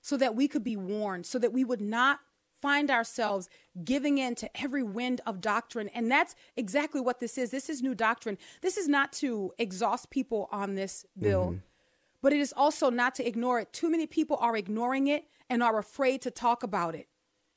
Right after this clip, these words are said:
Speaker 1: And we talk about the hard things. I mean, th-, there are some other people who ask the question, "Why do we always have to talk about other topics?" You know, and, and, and I understand that, but I'm gonna tell you, at the end of the day, when,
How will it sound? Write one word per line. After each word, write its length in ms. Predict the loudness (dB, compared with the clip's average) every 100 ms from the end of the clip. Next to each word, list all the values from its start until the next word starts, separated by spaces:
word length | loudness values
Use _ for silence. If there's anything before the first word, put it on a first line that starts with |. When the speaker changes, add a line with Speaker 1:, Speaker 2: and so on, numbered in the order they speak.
| _
Speaker 1:
And 120 | 2 4
we 80 |
talk 280 | 6 6 6
about 260 | 8 4 4
the 80 | 2
hard 320 | 4 2 0
things. 520 | -2 -2 -4 -6 -12 _ _ _ _ _ _ 2
I 40 |
mean, 220 | 4 4 0 -12 _ -20
th-, 120 | -18 0
there 160 | 2
are 40 | 4
some 160 | 0
other 120 | 0
people 200 | 0 0
who 160 | 2 4
ask 260 | 6 4 0
the 80 |
question, 400 | -2 -2 -2 0 4
"Why 160 | 4
do 60 | 4
we 60 | 2
always 160 | 2 0
have 80 |
to 60 | -4
talk 200 | -2 0
about 240 | 2 0 4
other 220 | 4 4
topics?" 560 | 2 0 0 -2 -8 -10 _ _ _ _
You 120 | 2
know, 260 | 4 6 4 2
and, 160 | -2 -2
and, 140 | -10 -6 0
and 140 | 4
I 120 | 4
understand 600 | 2 -2 -4 -2 2 2
that, 240 | 2 0 -4 _ _ _ _
but 140 | 0 2
I'm 180 | 2 2
gonna 140 | -2
tell 180 | -2 0
you, 80 | 0
at 160 | -2 -6
the 120 | -4
end 120 | -2
of 60 | -2
the 60 |
day, 540 | -2 -2 0 -2 -6 -12 _ _ _ _ _ _ _ -8
when, 420 | -4 -4 -4